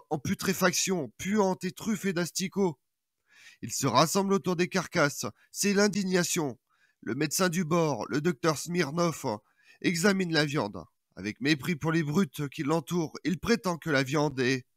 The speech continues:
comestible, sous réserve d'être simplement lavée avec du vinaigre. Les marins murmurent et se retirent. Arrive l'heure du déjeuner. Dans le réfectoire, les cuisiniers amènent les marmites de bortsch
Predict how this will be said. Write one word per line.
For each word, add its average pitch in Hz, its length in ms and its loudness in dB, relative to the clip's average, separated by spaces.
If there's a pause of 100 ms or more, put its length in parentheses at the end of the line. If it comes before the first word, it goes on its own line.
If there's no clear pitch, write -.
comestible, 117 720 -6 (380)
sous 170 180 0
réserve 165 560 2
d'être 151 200 2
simplement 160 500 0
lavée 160 380 4
avec 131 220 -2
du 117 140 -10
vinaigre. 135 560 0 (640)
Les 107 120 -2
marins 120 400 2
murmurent 151 600 0
et 143 60 0
se 185 160 0
retirent. 160 680 0 (300)
Arrive 175 380 4
l'heure 175 180 4
du 165 120 -4
déjeuner. 170 640 0 (360)
Dans 131 100 2
le 180 100 8
réfectoire, 170 800 2
les 156 180 2
cuisiniers 190 580 0
amènent 190 380 4
les 160 80 0
marmites 165 500 0
de 156 200 -2
bortsch 147 560 -2